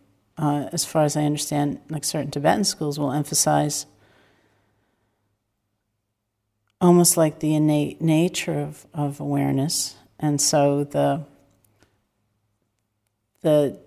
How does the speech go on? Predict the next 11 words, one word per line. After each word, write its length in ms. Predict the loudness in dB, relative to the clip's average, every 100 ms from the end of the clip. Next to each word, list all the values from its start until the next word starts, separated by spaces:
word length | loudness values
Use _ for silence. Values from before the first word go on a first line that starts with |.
| _
development 680 | -6 -4 6 8 8 4 -2
of 140 | -4 -10
concentration 840 | -4 -4 -2 -6 -4 -4 -2 -2
as 160 | -2 -2
a 40 |
prelude 540 | -6 -6 -4 -2 -2 -4
to 140 | -8
wisdom 540 | 0 2 2 -2 -2
is 160 | -2 0
seen 460 | 0 2 2 2 0
as 800 | -2 -2 0 -2 -4 -6 -8